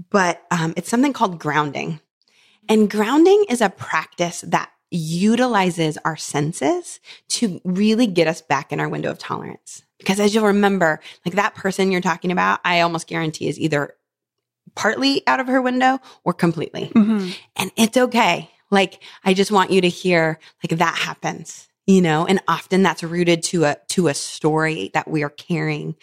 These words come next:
Speaker 1: that tells us that's the only way we can live. But before we can even address the story, we have to address the physiological state, because the physiological state will drive the story.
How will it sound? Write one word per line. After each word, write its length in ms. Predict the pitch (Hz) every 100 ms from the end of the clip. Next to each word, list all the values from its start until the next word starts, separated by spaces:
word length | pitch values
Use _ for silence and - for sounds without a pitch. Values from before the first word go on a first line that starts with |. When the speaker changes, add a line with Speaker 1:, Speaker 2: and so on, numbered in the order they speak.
| - -
Speaker 1:
that 160 | - -
tells 260 | - 180 165
us 120 | -
that's 200 | 180 -
the 140 | - _
only 300 | 185 185 185
way 180 | 160 151
we 100 | 135
can 220 | - 151
live. 200 | 139 - _ _ _ _ _ _ _ _ _ _
But 220 | 196 -
before 520 | 214 196 - 240 262
we 100 | 277
can 200 | 285 220 -
even 340 | 220 226 220 214
address 400 | 196 180 160 -
the 60 |
story, 400 | 170 - 151 147
we 100 | 147
have 320 | 143 - 175 -
to 140 | -
address 460 | 196 165 151 151 - - _
the 100 | 156
physiological 880 | - 180 165 165 147 139 135 143 143
state, 400 | - - 151 - _ _ _ _ _ - -
because 220 | - 214 208
the 100 | 196
physiological 800 | - 330 359 254 180 170 170 156
state 300 | - 160 147
will 300 | 156 165 143
drive 440 | 139 139 139 117
the 180 | - 76
story. 540 | - - - - -